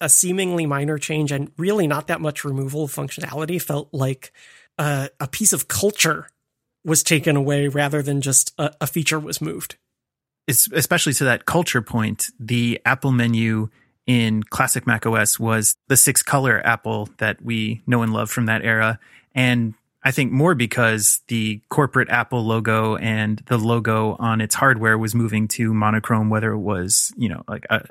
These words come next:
Speaker 2: a black or a white for printing purposes or reflecting the color of the iMac that you had bought. Uh, the Mac O S ten Apple menu was always a single tone and now has been reduced to being just,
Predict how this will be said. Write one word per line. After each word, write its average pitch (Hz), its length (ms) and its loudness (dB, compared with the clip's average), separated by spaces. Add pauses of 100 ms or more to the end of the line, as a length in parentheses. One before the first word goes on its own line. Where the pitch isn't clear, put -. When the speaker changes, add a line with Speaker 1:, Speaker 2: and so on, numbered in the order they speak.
Speaker 2:
a - 180 -6 (140)
black 113 360 2
or 113 80 4
a 110 80 2
white 107 360 2
for 113 300 -6
printing 139 380 0
purposes 120 600 0
or 120 360 2
reflecting 117 560 0
the 113 80 0
color 123 320 2
of 104 80 -2
the 117 80 0
iMac 120 460 0
that 113 100 -6
you 113 140 0
had 107 120 -2
bought. 110 300 0 (440)
Uh, 117 300 2 (120)
the 123 100 4
Mac 123 240 4
O 120 80 0
S 110 160 0
ten 127 460 0 (120)
Apple 120 240 0
menu 107 420 -2 (280)
was 113 120 0
always 104 460 0
a 113 100 2
single 104 360 2
tone 101 480 -6 (260)
and 113 100 2
now 110 140 6
has 101 140 -2
been 110 160 0
reduced 107 320 0
to - 60 -4
being 104 260 -4
just, - 380 -2